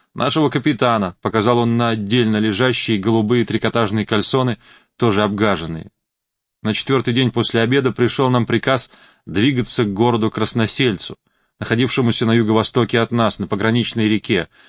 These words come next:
уже на польской стороне. Отъезд был назначен на следующее утро. У нас в запасе оставалось часов восемнадцать.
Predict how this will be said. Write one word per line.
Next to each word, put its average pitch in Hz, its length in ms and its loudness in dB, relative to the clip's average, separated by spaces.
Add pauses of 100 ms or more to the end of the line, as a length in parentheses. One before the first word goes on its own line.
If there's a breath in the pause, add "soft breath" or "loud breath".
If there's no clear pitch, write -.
(240 soft breath)
уже 107 240 2
на 110 120 2
польской 113 420 0
стороне. 95 540 -2 (680)
Отъезд 135 360 0
был 123 160 2
назначен 127 420 2
на 120 100 2
следующее 113 540 0
утро. 98 360 -2 (840)
У 117 60 -2
нас 143 160 4
в 113 40 -2
запасе 139 380 0
оставалось 135 420 2
часов - 380 -2
восемнадцать. 127 720 -2